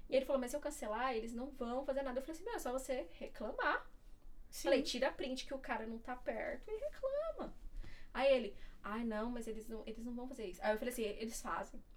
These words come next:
Speaker 1: Aí ele falou assim, "Não faz." Eu falei, "Eles fazem."
Speaker 2: <laughs>
Speaker 1: Aí ele não, ele não, não acreditou o que aconteceu. Ele esperou realmente, ele ficou esperando quase meia hora pro cara não aparecer.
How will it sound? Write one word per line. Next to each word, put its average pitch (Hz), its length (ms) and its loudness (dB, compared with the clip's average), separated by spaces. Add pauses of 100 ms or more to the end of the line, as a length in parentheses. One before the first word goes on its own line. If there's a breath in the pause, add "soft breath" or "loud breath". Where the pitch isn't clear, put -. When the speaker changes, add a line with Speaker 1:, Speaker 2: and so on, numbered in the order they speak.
(120)
Speaker 1:
Aí 214 180 0
ele 220 80 2
falou 247 160 0
assim, 220 280 -4 (400 soft breath)
"Não 262 100 -4
faz." 214 140 0
Eu - 40 -6
falei, 262 180 -2
"Eles - 220 -6
fazem." - 240 -10 (320)
Speaker 2:
<laughs> 302 800 12
Speaker 1:
Aí 294 180 12
ele - 180 10
não, 294 220 12
ele 269 240 10
não, 285 380 12
não 262 100 8
acreditou 262 540 6
o 220 60 2
que 233 40 0
aconteceu. 262 480 2
Ele 214 200 0
esperou 262 500 10
realmente, 254 580 4
ele 226 100 0
ficou 233 140 2
esperando 226 320 0
quase 220 220 0
meia 240 380 4
hora 202 440 8 (1000)
pro 277 120 -2
cara 247 240 4
não 240 120 0
aparecer. 240 600 0